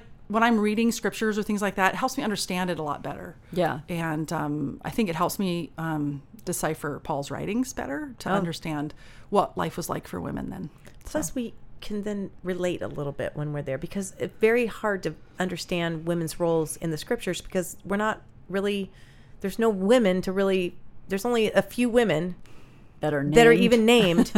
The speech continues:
Speaker 2: <laughs>
Speaker 3: and they're usually named Mary.
Speaker 2: Mm-hmm.
Speaker 3: And so there's not a
Speaker 1: There's a lot of
Speaker 3: ton,
Speaker 1: Marys.
Speaker 3: there's
Speaker 1: There's
Speaker 3: a lot of
Speaker 1: Marys.
Speaker 3: Marys, and there's not a lot of information about them.
Speaker 2: Yeah.
Speaker 1: Yeah.
Speaker 3: And, and so it makes you feel a little bit like,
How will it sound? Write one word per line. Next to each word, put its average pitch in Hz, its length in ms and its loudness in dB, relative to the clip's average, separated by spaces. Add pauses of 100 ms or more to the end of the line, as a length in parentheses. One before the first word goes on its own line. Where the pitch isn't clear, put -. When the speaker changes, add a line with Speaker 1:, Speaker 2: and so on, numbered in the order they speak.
(100)
Speaker 2:
<laughs> - 140 2
Speaker 3:
and 190 160 6
they're 214 140 10
usually 247 380 6
named 196 320 6
Mary. 196 540 8
Speaker 2:
Mm-hmm. 185 240 -4
Speaker 3:
And 208 140 6
so 226 280 8
there's 220 240 10
not 240 340 6
a 202 40 6
Speaker 1:
There's 233 160 -2
a 320 40 4
lot 262 160 8
of - 0 -
Speaker 3:
ton, 240 60 8
Speaker 1:
Marys. 170 260 2
Speaker 3:
there's - 80 -6
Speaker 1:
There's 214 140 0
Speaker 3:
a 233 40 4
lot 240 160 12
of 311 60 10
Speaker 1:
Marys. 208 380 10
Speaker 3:
Marys, 202 120 0 (220)
and 226 380 8 (340)
there's 226 180 4
not 254 160 6
a 240 60 2
lot 208 180 4
of 185 80 -2
information 185 540 -4
about - 240 -10
them. 170 100 -2
Speaker 2:
Yeah. 143 220 -2 (160)
Speaker 1:
Yeah. 170 140 -2
Speaker 3:
And, 180 260 -2
and 190 200 0
so 202 160 2
it - 100 4
makes 202 240 0
you 202 80 0
feel 196 320 0
a - 20 2
little 208 300 2
bit 196 280 10
like, 160 320 6